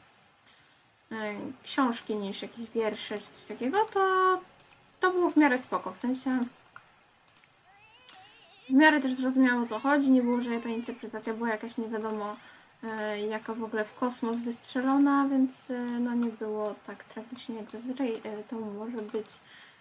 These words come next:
z, em, wierszami na polski.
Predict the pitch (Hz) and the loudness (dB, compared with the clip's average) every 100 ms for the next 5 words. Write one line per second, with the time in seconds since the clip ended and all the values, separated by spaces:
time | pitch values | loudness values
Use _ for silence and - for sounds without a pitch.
0 | - 226 - 240 214 214 208 208 202 202 | -14 -12 -10 -6 -4 -4 -6 -10 -12 -12
1 | - 233 233 220 - 202 196 196 - 208 | -10 -8 -6 -8 -8 -8 -8 -10 -10 -12
2 | 240 - - 214 | -10 -14 -16 -10